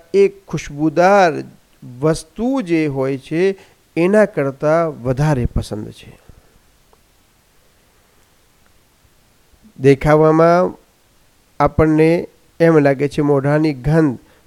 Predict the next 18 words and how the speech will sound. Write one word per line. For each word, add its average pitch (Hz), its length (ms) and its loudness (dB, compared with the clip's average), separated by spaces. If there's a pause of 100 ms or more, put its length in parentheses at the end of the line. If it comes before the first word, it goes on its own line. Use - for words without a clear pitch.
(120)
પરંતુ 135 340 -2
રોઝેદારની 131 960 0
આ 123 180 -6
ગંધ 131 340 -4
ખુદાવંદે 120 600 -6
આલમને 120 580 -6
એટલી 143 380 -6
પસંદ 117 440 -8
છે, 110 320 -12 (680)
એટલી 165 340 -4
પસંદ 120 460 -4
છે 135 560 -6 (460)
કે 185 180 2
જે 139 280 -2
મોટા 139 440 -2
મોટા 139 300 -2
પરફ્યુમ 139 640 -2
હોય, 123 380 -2